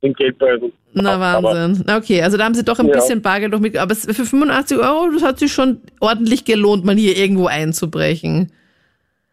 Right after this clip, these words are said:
Speaker 1: Ja, das stimmt. Aber wir hatten auch an dem Tag zum Glück sehr Geld auch in der Spielhalle für die Kinder ausgegeben. Also.
Speaker 2: Aber trotzdem ärgerlich. Wie ging das dann weiter? Was macht man denn da, Hannes? Also, wo meldet man das? Bekommt man dann noch irgendwie was mal zurück? Oder ist es dann so, okay, es ist gestohlen, das war's dann jetzt?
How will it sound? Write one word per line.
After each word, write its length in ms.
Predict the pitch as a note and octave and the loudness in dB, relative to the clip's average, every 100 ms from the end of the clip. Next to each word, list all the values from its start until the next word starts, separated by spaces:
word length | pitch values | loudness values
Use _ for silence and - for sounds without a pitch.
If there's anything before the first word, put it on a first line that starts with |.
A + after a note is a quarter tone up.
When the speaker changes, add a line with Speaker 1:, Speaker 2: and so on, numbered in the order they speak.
| _ D#3 E3 | _ 0 2
Speaker 1:
Ja, 280 | D3 C#3 C#3+ - C#3+ | 2 2 0 -2 -4
das 100 | C3+ | -2
stimmt. 240 | C#3+ C#3 | 0 0
Aber 140 | D3+ | 0
wir 100 | D3+ | 2
hatten 220 | D3 - D#3 | 0 0 0
auch 160 | C#3 C#3+ | 2 0
an 80 | C3+ | 0
dem 140 | B2+ | -2
Tag 140 | B2+ B2 - | -2 -4 -8
zum 100 | C#3 - | -20 -6
Glück 200 | C#3 - | -6 -4
sehr 120 | B2+ B2 | -4 -4
Geld 180 | - A#2 | -4 -2
auch 100 | A#2+ | -2
in 100 | C#3 | -2
der 120 | B2 A#2+ | -4 -4
Spielhalle 440 | - A#2 A2+ A2 | -4 -2 0 -2
für 80 | A#2+ | -6
die 100 | A2 | -12
Kinder 300 | - A2 G#2+ | -12 -2 0
ausgegeben. 480 | G2+ A#2 G2+ G2+ G2+ A2 G2+ | 0 -4 -6 -4 -2 -4 -2
Also. 280 | G#2 G#2 G2+ _ _ _ G3+ F3+ | -4 -4 -16 _ _ _ -2 0
Speaker 2:
Aber 200 | F#3+ A3+ | -2 -2
trotzdem 520 | - A3+ G#3+ - C4 | -2 -2 -2 0 0
ärgerlich. 580 | A#3+ G4 A#3 D3 E3 - | 0 0 -2 -2 -4 -4
Wie 320 | G3+ G3+ D4 | -2 0 0
ging 200 | D4+ C#4+ | 2 0
das 160 | D4+ D4 | 0 0
dann 120 | A#3+ | 0
weiter? 300 | A3 D4+ A3 | 0 0 -2
Was 160 | G3+ A3 | -2 0
macht 240 | C4+ - | -2 0
man 100 | G#3+ | -2
denn 120 | D#3+ | 0
da, 140 | D#3 E3 | 0 0
Hannes? 340 | D3+ D#3+ D#3+ | 0 0 -2
Also, 280 | G3 G3 G#3 - - | 0 0 0 -4 -4
wo 180 | G3 A3 | 0 2
meldet 400 | G#3 A3 D4 C#4 | 2 0 0 0
man 200 | C#4+ C#4 | 0 2
das? 280 | C#4 D#4+ | 0 -2
Bekommt 340 | - B3 A3+ A3 | -4 -2 -2 0
man 100 | A#3 | 0
dann 100 | A3+ | 2
noch 80 | G#3 | 2
irgendwie 240 | A3+ A3 | 2 2
was 160 | G#3+ A3 | 2 2
mal 140 | G#3 | 0
zurück? 440 | - G3+ G#3+ D4+ D#4+ | 0 -2 0 -2 -2
Oder 260 | C4 A#3+ | 0 0
ist 140 | A#3 B3+ | 0 -2
es 100 | A#3+ | -2
dann 180 | A#3+ | 0
so, 100 | A#3 | 0
okay, 180 | A3 A#3 | 0 0
es 60 | A3+ | 0
ist 120 | G#3 | 0
gestohlen, 520 | A3 - G#3+ A#3 B3+ | -2 -2 2 2 2
das 160 | A#3 G#3 | 0 0
war's 220 | G#3 F#3+ | 0 0
dann 140 | - D3+ | -2 -2
jetzt? 380 | C#3 - - | -2 -4 -10